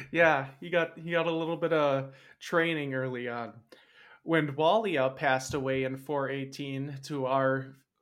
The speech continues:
great sadness, the Visigoths convened a council and decided to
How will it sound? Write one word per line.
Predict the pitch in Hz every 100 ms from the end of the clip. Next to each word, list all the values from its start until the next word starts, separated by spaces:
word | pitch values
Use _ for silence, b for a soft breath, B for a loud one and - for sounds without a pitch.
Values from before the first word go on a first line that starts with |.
| _ _
great | 156 143 135
sadness, | - 143 135 131 127 131 -
the | 175
Visigoths | 151 175 180 185 165 170 -
convened | 175 151 165 165
a | 170
council | - 151 139 139 143 139 139 B B B
and | 156
decided | 147 139 - 143 147 156 160 160
to | 160 139